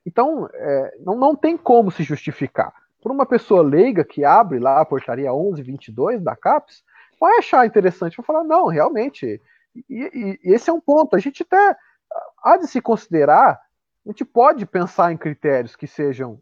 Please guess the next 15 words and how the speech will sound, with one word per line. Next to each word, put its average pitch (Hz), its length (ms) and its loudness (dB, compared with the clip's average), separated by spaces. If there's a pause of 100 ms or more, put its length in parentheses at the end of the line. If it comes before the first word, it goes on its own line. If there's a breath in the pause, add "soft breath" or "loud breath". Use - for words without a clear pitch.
de 123 360 -14
priorização 156 800 -2
de 127 100 -14
certas 117 440 -8
áreas. 104 460 -6 (180)
Ok. - 500 -4 (320)
Por 202 120 0
exemplo, 156 460 -2 (200 soft breath)
o 170 60 -6
Brasil 196 280 4
ele 254 80 -2
tem 277 100 -4
um 247 60 -8
problema 247 420 -2
sério, 330 680 0